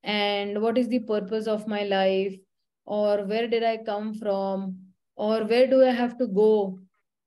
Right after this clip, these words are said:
So they are completely ignorant about themselves also, and they are completely ignorant about the Supreme Lord and the relationship between them and the Supreme Lord. So that is called mode of ignorance.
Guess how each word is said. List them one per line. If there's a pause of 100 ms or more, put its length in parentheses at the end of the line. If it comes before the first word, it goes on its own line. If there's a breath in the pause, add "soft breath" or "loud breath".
(120)
So
they
are
completely
ignorant
about
themselves
also,
and
they
are
completely
ignorant
about
the
Supreme
Lord (500)
and
the
relationship
between
them
and
the
Supreme
Lord. (420)
So
that
is
called
mode
of
ignorance.